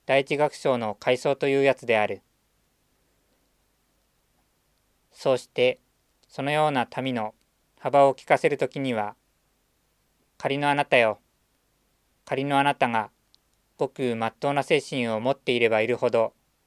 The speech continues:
あなたは、不気味な、ある種の集団から、つまはじきにされて、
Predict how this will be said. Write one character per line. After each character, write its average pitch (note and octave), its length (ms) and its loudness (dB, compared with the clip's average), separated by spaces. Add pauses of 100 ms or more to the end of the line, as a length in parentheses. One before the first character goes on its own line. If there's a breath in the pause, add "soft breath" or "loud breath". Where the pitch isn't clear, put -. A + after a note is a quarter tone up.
(560)
あ C3 80 -2
な C3+ 100 2
た B2 160 2
は、 G#2+ 200 0 (600)
不 B2+ 100 -6
気 C3+ 140 -10
味 B2+ 100 -4
な、 B2 280 -2 (320)
あ C#3 80 2
る D3 80 0
種 - 180 -8
の G#2 80 -6
集 B2 220 -6
団 A#2+ 180 0
か A#2 140 0
ら、 A2+ 180 0 (800)
つ - 100 -14
ま C#3 120 0
は D3+ 80 2
じ D3 100 -8
き - 100 -8
に A#2 140 -4
さ B2 160 -4
れ A2+ 80 2
て、 A2 320 -8